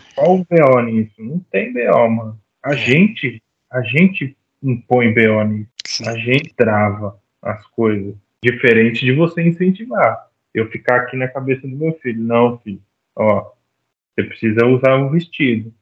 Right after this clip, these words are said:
Speaker 1: que agora tá na moda.
Speaker 2: É.
Speaker 1: Homem agora tem que usar vestido. Não, agora você vai ter que sair pelado, entendeu?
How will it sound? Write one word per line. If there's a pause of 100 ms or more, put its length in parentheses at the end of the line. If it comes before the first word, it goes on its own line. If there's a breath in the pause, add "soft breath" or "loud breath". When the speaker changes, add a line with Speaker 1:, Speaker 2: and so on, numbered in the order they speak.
(120)
Speaker 1:
que
agora (140)
tá
na
moda.
Speaker 2:
É.
Speaker 1:
Homem
agora (160)
tem
que
usar
vestido. (160)
Não,
agora
você
vai
ter
que
sair
pelado,
entendeu?